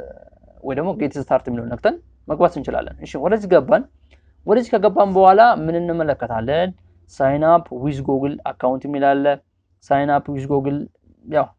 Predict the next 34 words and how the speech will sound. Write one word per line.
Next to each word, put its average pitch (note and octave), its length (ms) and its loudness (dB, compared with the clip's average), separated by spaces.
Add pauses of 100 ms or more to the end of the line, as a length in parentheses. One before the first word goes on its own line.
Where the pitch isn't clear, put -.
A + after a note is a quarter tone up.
(100)
ፌስቡክ C#3 320 -8
ምናምን። C3 400 -8
እዚህ E3+ 200 -8
ጋር D3 120 4
ደግሞ D#3+ 180 -4
በኢሜል B2+ 520 -2
ለመግባት A#2+ 400 -2
ነው። B2 180 -14
እሺ፣ D#3 140 -6 (920)
በምን D3 320 -2
እንግባ? C3+ 280 -4 (280)
በጎግል E3 400 2
ይሄን E3 240 -2
ከነካን G3+ 340 -2
ቀጥታ E3+ 240 0
በጎግል C#3+ 360 -2
ነው D3 140 -4 (340)
ምንገባው። C#3 440 2
ስለዚህ E3 300 -2
በኢሜል F3 340 2
እናድርገው፣ C3+ 400 0
በኢሜል D3+ 300 -2
እናድርገው። B2+ 360 0
እሱ C4+ 120 -14
የተሻለ - 300 -4
ነው - 120 -2
ብዬ D#3 80 2
አስባለሁ። G2+ 420 -4
እሺ፣ D3+ 140 -10 (380)
ከዛ B2+ 220 -4
ኢሜላችን C3+ 380 0
እናስገባለን C3 560 0
እዚህ C3 160 -8
ጋር። G3 120 2